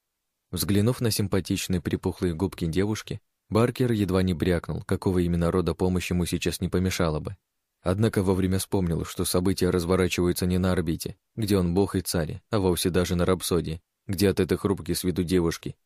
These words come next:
и ее стрелкового комплекса, возможно, будет зависеть его жизнь, и лишь покачал головой. «Нет, спасибо». «Уверены?» «Да». «Хорошо, тогда вот, держите».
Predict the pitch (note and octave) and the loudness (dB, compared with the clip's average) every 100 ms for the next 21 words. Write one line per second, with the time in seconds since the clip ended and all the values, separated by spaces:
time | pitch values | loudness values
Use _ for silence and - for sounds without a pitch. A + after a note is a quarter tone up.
0 | _ G2 F2+ F#2 - F#2+ F2+ G2+ F2+ E2+ | _ -2 2 0 2 0 0 0 0 0
1 | F2 G2 E2+ D#2 - D#2+ F2 F2 F2+ F2+ | 0 -2 -2 -6 -4 0 0 2 0 0
2 | E2 F2 E2+ F2+ F2 - E2 F2 F2+ F#2 | 0 0 2 2 2 -2 -2 0 0 0
3 | F2 D#2 - _ _ _ _ - C#3 F#2+ | -2 -4 -10 _ _ _ _ -4 0 0
4 | - F#2+ F2 - F2+ F2 E2 D#2 D#2+ F#2 | 0 -2 -2 0 0 0 -2 -2 -4 -8
5 | _ _ _ _ _ _ _ _ G2 G2+ | _ _ _ _ _ _ _ _ 0 0
6 | E2+ - - G2 F#2 D#2+ - _ _ _ | 0 -2 0 2 0 -2 -8 _ _ _
7 | _ _ _ - G2+ G2+ C3+ D#3 C#3+ - | _ _ _ -2 2 4 4 2 0 -4
8 | _ _ _ _ _ _ F#2 G#2+ F#2 D2+ | _ _ _ _ _ _ 0 2 2 -2
9 | - _ _ _ _ _ _ _ C3+ A#2 | -10 _ _ _ _ _ _ _ 0 2
10 | G#2 - F2+ B2+ C#3 B2 B2+ D#3 B2 F#2 | 2 0 -4 -8 0 2 4 4 4 0
11 | G2 G#2+ A#2+ G2+ - | -2 0 2 0 -2